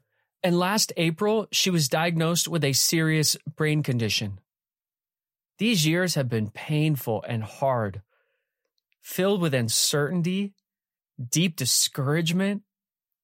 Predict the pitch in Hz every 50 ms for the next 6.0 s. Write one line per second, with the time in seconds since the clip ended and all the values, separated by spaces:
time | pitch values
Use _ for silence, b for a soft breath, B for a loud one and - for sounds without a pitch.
0 | _ _ - 147 131 123 120 - - - - 127 113 127 139 135 - - - -
1 | 180 165 151 - 131 120 113 113 - - 131 139 147 156 170 180 190 208 226 233
2 | 214 - - - - _ _ _ _ _ _ _ _ _ _ _ _ _ - 185
3 | 190 185 180 180 185 202 226 254 226 190 180 185 190 190 185 147 127 131 131 127
4 | 139 151 160 165 175 185 185 - - 131 127 120 113 117 135 160 190 170 - -
5 | - - B B B B B B B B - 156 156 156 147 151 147 139 123 120